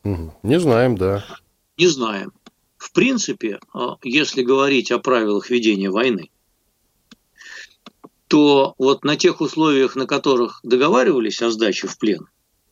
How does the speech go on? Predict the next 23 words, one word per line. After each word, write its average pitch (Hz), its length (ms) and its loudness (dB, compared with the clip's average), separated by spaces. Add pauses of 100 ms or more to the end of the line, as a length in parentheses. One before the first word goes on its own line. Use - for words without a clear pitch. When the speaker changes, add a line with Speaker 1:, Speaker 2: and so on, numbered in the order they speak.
(600)
Speaker 2:
те 196 160 4
условия 156 520 4
надо 117 300 0
и - 140 -4
соблюдать. 113 640 0 (800)
Если, 131 640 2
э, 110 340 -6
есть, 139 440 -2
э, 110 220 -2 (280)
такая 107 340 0
версия, 95 520 -2 (260)
кажется, 117 360 -2
она 110 180 -2
тоже 101 300 0
вполне 110 380 0
официальная, 95 680 -2 (560)
э, 110 500 2
что 135 300 4
никаких 151 400 2
предварительных 131 580 2
условий 117 380 2
не 107 140 0
было. - 200 -14